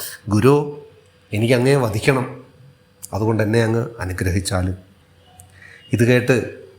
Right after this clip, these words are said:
ഭീഷ്മർ ഹിന്ദിയിൽ അന്ന് പറയുന്നത് നമ്മൾ മഹാഭാരതം രാവിലെ വരുന്ന സംപ്രേക്ഷണത്തിൽ കണ്ടതാണ്. "ബച്ചേ, മേ വിവശ് ഹൂം." കുഞ്ഞെ, ഞാൻ എന്ത് ചെയ്യാനാണ്? നമ്മൾ തമ്മിലുള്ള ഈ യുദ്ധത്തിന് ഒരിക്കലും ഒരു പരിസമാപ്തി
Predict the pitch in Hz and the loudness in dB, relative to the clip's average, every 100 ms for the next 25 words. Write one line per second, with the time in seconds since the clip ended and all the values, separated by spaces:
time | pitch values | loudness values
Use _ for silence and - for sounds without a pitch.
0 | _ 107 - 123 117 113 107 127 123 117 | _ -2 0 2 2 2 2 2 2 0
1 | 113 113 113 113 117 107 107 110 98 107 | 0 0 0 0 0 0 0 0 0 0
2 | 107 110 110 110 110 - - - - 113 | 0 0 0 0 -2 -4 -12 -10 0 2
3 | 113 120 120 110 117 95 - 104 98 107 | 4 2 2 2 0 -2 0 0 0 0
4 | - 110 107 107 95 101 101 92 - - | 0 0 0 -2 0 0 0 -2 -6 -16
5 | _ _ _ _ 107 98 - 110 92 - | _ _ _ _ -6 -4 -2 -2 -2 -12
6 | - _ _ 98 104 98 92 123 - - | -20 _ _ 0 0 0 2 2 2 -4
7 | 95 80 - _ _ _ _ _ _ _ | -6 -6 -14 _ _ _ _ _ _ _
8 | _ _ _ _ _ - 123 156 139 117 | _ _ _ _ _ 2 4 4 4 2
9 | 143 147 143 135 131 123 110 101 92 110 | 2 2 2 2 2 2 0 0 -4 -8
10 | - - - 104 120 160 160 143 135 147 | -16 -18 -2 2 4 2 2 2 2 2
11 | 143 151 147 127 135 107 127 131 135 139 | 2 0 0 0 0 2 0 2 0 2
12 | 120 123 - 135 151 151 127 117 113 113 | 0 0 0 2 2 0 0 2 2 2
13 | 117 120 117 120 | 0 0 0 0